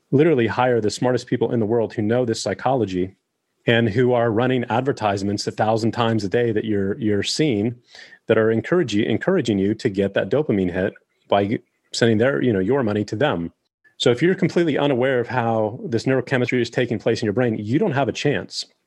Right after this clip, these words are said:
You are never going to build wealth. But if you can become aware of it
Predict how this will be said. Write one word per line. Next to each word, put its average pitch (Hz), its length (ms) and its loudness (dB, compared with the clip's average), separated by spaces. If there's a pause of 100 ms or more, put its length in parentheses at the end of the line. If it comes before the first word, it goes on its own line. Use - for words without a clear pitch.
(120)
You 156 120 4
are 131 80 2
never 123 280 2
going 117 220 2
to 95 60 -4
build 107 240 0
wealth. 104 460 -4 (520)
But 123 460 2 (300)
if 113 100 4
you 113 60 4
can 110 100 4
become 107 260 2
aware 123 280 2
of 107 80 -2
it 101 260 -2